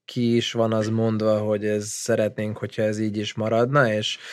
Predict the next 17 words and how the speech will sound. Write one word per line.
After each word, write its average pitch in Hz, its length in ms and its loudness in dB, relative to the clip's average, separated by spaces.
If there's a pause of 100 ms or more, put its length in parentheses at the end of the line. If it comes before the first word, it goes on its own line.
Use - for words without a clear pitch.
(260)
ö, 110 240 2
generációról 107 840 2
generációra 113 1120 4 (180)
ilyen 107 300 -4
hagyományos 110 800 2 (320)
módon, 113 640 4
ö, 107 420 2 (260)
így 107 260 0
a 107 260 2 (260)
magyar 110 400 2
gyerekek 104 520 0
számára, 104 840 -2 (380)
ö, 104 280 -2
meg 104 220 -2
a 104 60 -2
magyar, 104 400 -2 (220)
ö, 107 220 -4